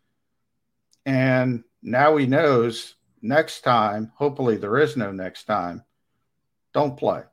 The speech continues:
<laughs> That's basically it. But it's tough to tell guys who are so competitive. You know, they wanna go out there for their teammates. They wanna win the game. But, yeah, it sucks for them. I mean, you would,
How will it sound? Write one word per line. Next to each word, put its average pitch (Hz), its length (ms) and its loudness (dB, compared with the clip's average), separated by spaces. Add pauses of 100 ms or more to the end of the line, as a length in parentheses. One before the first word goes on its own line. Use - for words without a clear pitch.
(960)
<laughs> 698 380 -6
That's - 400 -4
basically 120 640 -4
it. 82 200 -10 (280)
But 220 140 4
it's 180 180 0
tough - 240 4
to 208 80 -6
tell 170 240 4
guys 139 320 4
who 135 80 -6
are 117 60 -2
so 120 240 -2
competitive. 107 720 -4 (720)
You 131 100 -4
know, 120 160 2
they 127 160 0
wanna 170 200 -2
go 139 220 2
out 127 200 6
there 113 140 -2
for 104 160 -8
their 85 200 -10
teammates. 135 760 -2
They 127 140 -4
wanna 120 200 -4
win 117 300 -4
the 110 80 -4
game. 131 640 -2 (680)
But, 131 120 -4
yeah, 208 220 2
it - 100 -4
sucks 151 340 0
for 92 200 -8
them. 101 440 -4 (300)
I 101 120 -10
mean, 107 340 -6
you 120 160 -6
would, 131 280 -2